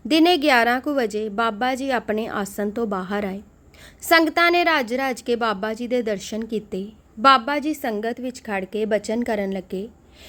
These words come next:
ਤਾਂ ਬਾਬਾ ਜੀ ਦੀ ਦ੍ਰਿਸ਼ਟੀ ਇੱਕ ਕਾਲਜ ਦੇ ਮੁੰਡੇ 'ਤੇ ਜਾ ਪਈ, ਜੋ ਪਹਿਲੀ ਵਾਰ ਹੀ ਨਾਨਕਸਰ ਆਇਆ ਸੀ। ਬਾਬਾ ਜੀ ਨੇ ਇਸ ਨੂੰ ਪੁੱਛਣਾ ਕੀਤਾ, "ਕਾਕਾ,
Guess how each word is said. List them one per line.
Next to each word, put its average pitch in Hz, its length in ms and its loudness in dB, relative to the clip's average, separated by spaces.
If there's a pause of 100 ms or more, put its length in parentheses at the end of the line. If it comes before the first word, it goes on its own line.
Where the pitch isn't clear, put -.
(240)
ਤਾਂ 330 160 8
ਬਾਬਾ 302 420 4
ਜੀ 320 160 -2
ਦੀ 302 140 -2
ਦ੍ਰਿਸ਼ਟੀ 220 580 -6
ਇੱਕ 277 160 -8
ਕਾਲਜ 220 400 2
ਦੇ 254 120 -2
ਮੁੰਡੇ 202 360 -2
'ਤੇ 220 180 -2
ਜਾ 202 240 -6
ਪਈ, 190 220 -10 (440)
ਜੋ 302 240 8
ਪਹਿਲੀ 302 480 2
ਵਾਰ 214 260 0
ਹੀ 220 160 -6
ਨਾਨਕਸਰ 202 600 -4
ਆਇਆ 180 260 -6
ਸੀ। 190 220 -12 (680)
ਬਾਬਾ 311 360 6
ਜੀ 359 160 0
ਨੇ 359 160 2
ਇਸ 339 160 -4
ਨੂੰ 311 160 0
ਪੁੱਛਣਾ 254 420 -6
ਕੀਤਾ, 214 440 -10 (280)
"ਕਾਕਾ, 196 480 0